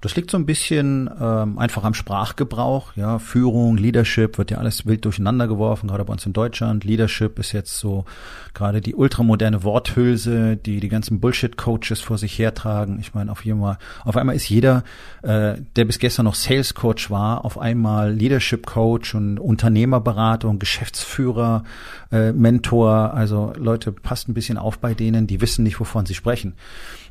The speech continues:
Die haben durch den Bullshit, den sie selber erzählen, vielen Leuten Geld abknöpfen können. Deswegen haben sie jetzt viel Kohle.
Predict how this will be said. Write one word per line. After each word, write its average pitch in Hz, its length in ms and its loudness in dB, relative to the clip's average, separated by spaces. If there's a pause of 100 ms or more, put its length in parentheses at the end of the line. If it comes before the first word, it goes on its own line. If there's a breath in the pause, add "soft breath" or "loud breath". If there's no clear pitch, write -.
(200)
Die 101 160 2
haben 117 720 4
durch 113 180 4
den 110 160 4
Bullshit, 117 340 4
den 110 120 2
sie 95 100 -2
selber 120 300 4
erzählen, 110 560 4
vielen 123 280 4
Leuten 104 300 4
Geld 147 220 4
abknöpfen - 500 0
können. 107 220 0
Deswegen 107 320 -2
haben 117 100 2
sie 107 80 0
jetzt 104 180 -4
viel 101 220 -2
Kohle. 139 580 4